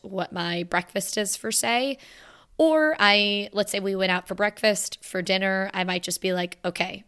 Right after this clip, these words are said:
I ate a lot of protein at breakfast. I need some carbs," or whatever it is, and just take that kind of mindful approach.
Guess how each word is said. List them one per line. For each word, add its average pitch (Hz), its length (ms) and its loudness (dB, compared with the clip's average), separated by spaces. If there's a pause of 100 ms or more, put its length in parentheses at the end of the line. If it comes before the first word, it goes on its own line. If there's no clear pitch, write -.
(100)
I 190 340 2
ate 208 280 -2
a 185 80 0
lot 180 180 0
of - 160 -12
protein 175 560 -4
at - 240 -12
breakfast. 170 420 -8
I 175 100 -6
need 175 200 -6
some 175 200 -8
carbs," - 640 -8
or 170 240 -6
whatever 175 360 -2
it - 120 -10
is, 98 260 -6
and 196 120 -14
just 202 220 -6
take - 220 -8
that - 200 0
kind 175 260 -2
of 170 220 -6
mindful 170 800 -6
approach. - 600 -10